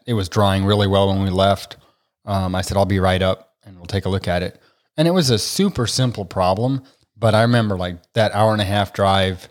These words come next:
you know, I hadn't dealt with a lot of problems at that time in my business. And it was just like, "Oh man, he's probably never gonna give us another roof again." That's what I thought. And we went up, I took care of the problem. It was a very simple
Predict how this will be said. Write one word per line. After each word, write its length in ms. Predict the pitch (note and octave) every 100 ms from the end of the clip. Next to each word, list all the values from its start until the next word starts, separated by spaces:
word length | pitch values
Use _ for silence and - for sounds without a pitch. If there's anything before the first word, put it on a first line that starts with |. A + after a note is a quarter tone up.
| _
you 140 | G#2+
know, 120 | F#2+
I 140 | F2+ G#2
hadn't 460 | G2 G#2+ F#2+ F2+
dealt 200 | F2+ G#2+
with 140 | A2 G#2
a 60 |
lot 180 | F#2+ F#2
of 80 | F#2
problems 380 | G2+ F#2+ F#2+ F#2
at 80 | F#2
that 180 | F#2
time 200 | - G2
in 60 | F#2+
my 120 | F2+
business. 460 | E2+ F#2 G2 F#2+ - - - _
And 80 | G#2+
it 60 | G#2+
was 160 | F#2+
just 180 | F#2 F#2
like, 300 | F#2+ F2+ - - _ _ _
"Oh 240 | G2+ G2+ G2
man, 400 | G2+ G2 F2+ E2+
he's 200 | A2+ A2
probably 280 | A#2+ A2+ A2+
never 220 | A#2 A2
gonna 160 | A2+
give 180 | G2+ G#2
us 140 | F#2 -
another 260 | G#2 F2+
roof 220 | G2+ G2
again." 320 | F#2+ F#2 E2+ F2
That's 180 | - G2
what 100 | -
I 100 | F2+
thought. 360 | F2 F#2+ F2 - - _ _ _ _
And 200 | G#2+ G2+
we 120 | A2
went 220 | B2+ A#2 G#2
up, 220 | G#2+ A2
I 100 | G2+
took 200 | A#2+ G#2+
care 220 | A#2 G#2+
of 40 |
the 60 | G2+
problem. 380 | - F#2+ F#2 G2
It 40 |
was 160 | F#2 F2
a 100 | E2
very 420 | F2 G#2 A2+ G#2+
simple 480 | - G#2+ F#2+ G2